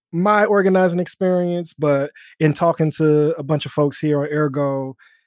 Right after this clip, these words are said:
one of the greatest values from our efforts often gets underappreciated, right? Like, this is so important because it's gonna create this record, because it's a step towards getting resources to people that really need it.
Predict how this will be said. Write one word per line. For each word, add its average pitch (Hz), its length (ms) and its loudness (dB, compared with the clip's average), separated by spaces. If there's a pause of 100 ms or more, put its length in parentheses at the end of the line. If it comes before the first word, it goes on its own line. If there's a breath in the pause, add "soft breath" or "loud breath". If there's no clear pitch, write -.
(120 soft breath)
one 190 160 2
of 190 140 2
the 165 80 2
greatest 147 420 0
values 131 960 0 (800)
from 175 400 0
our 156 240 2
efforts 139 540 -2
often 165 280 0
gets 147 160 0
underappreciated, 135 800 -4
right? 135 320 -8
Like, 131 300 -14 (240 soft breath)
this 165 160 -4
is 165 140 -2
so 170 180 2
important 151 580 0
because 139 280 -6
it's 123 80 -8
gonna 139 160 -4
create 147 340 2
this 147 180 -2
record, 143 540 -2
because 135 760 -6 (280 loud breath)
it's 131 160 0
a 131 100 0
step - 440 -2
towards 143 320 2
getting 143 220 0
resources 139 580 0
to - 80 -16
people 143 260 0
that 139 160 0
really 139 280 0
need 135 260 -4
it. 135 180 -4